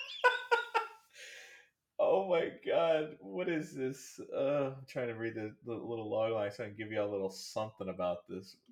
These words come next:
Robodoc. A film about a perfect android doctor. A malpractice lawyer begins to look at Robodoc a different way. If he can't make a mistake,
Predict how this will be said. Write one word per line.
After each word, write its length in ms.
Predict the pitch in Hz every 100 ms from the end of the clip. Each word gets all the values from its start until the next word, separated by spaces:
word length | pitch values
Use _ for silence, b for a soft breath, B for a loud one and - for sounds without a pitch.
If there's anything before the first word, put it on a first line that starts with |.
| _ 247 - _ - 135 117
Robodoc. 760 | 117 113 110 101 95 95 90 90 - _ _ _ _ _ _ _ _ _ _ _ _ _ -
A 40 | -
film 200 | 131 139
about 340 | 135 127 131 117
a 60 |
perfect 580 | - - 127 123 123 - -
android 500 | 123 120 113 107 104 -
doctor. 460 | 98 98 - 92
A 120 | 101 104
malpractice 840 | 120 127 131 - 120 - 113 -
lawyer 300 | 107 107 104
begins 440 | 95 101 101 113 -
to 60 | 113
look 220 | 101 104 - _ -
at 240 | 101 98
Robodoc 720 | 110 117 110 101 98 95 92
a 60 | 98
different 360 | 104 98 - 110
way. 280 | 110 95 87 b b _
If 80 | 110
he 80 | 123
can't 340 | - 156 165
make 200 | 143 139
a 60 | 117
mistake, 580 | 104 101 - 120 101